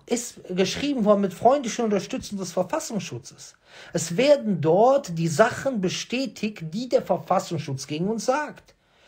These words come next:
Dass das eine, guck mal, wir wollen die Leute aufrufen zum wahren Weg. Ja? Wir wollen den wahren Weg schna-, schmackhaft machen. So. Was sagt der Verfassungsschutz? Ja, diese Leute, die so geworden sind, das sind alles labile Jugendliche und so weiter und so fort.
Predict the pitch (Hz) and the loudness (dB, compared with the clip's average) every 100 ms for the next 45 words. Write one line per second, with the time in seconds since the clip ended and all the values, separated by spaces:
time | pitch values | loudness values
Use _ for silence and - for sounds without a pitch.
0 | - - 185 175 233 233 - 175 175 190 | -20 -2 0 6 6 6 -4 -2 0 2
1 | 254 - _ - 277 165 135 170 285 214 | 0 -4 _ 0 2 0 0 2 4 4
2 | 233 208 190 196 185 160 185 180 185 175 | 4 4 6 6 4 4 2 2 -4 -4
3 | 147 156 135 139 131 120 107 - - _ | -4 -2 2 2 2 -4 -8 -12 -18 _
4 | _ _ _ _ 123 - _ - - - | _ _ _ _ -20 -20 _ -20 -8 -2
5 | 143 214 220 190 185 190 190 180 185 - | 4 6 6 6 6 8 6 2 -2 -4
6 | 156 151 139 139 127 107 - - - _ | -2 -2 0 0 0 -4 -8 -18 -20 _
7 | _ _ _ _ _ - - - - - | _ _ _ _ _ -18 -18 -20 -18 2
8 | 202 226 247 240 226 214 185 185 190 226 | 2 6 4 6 4 4 6 4 4 -2
9 | - - - 170 180 170 170 170 165 190 | -4 -8 0 2 4 2 0 2 4 4
10 | 180 180 160 165 170 170 143 160 180 180 | 4 0 0 2 2 2 2 4 4 4
11 | 165 170 165 - 165 175 190 170 165 147 | 0 0 0 -2 -2 0 2 2 -2 -2
12 | 143 202 170 151 185 202 185 170 180 - | -2 -2 -2 -2 -2 -2 -2 -2 -4 -4
13 | 165 170 156 165 175 170 160 151 143 143 | -6 -4 -2 2 2 0 -4 -4 -2 -2
14 | 147 | -2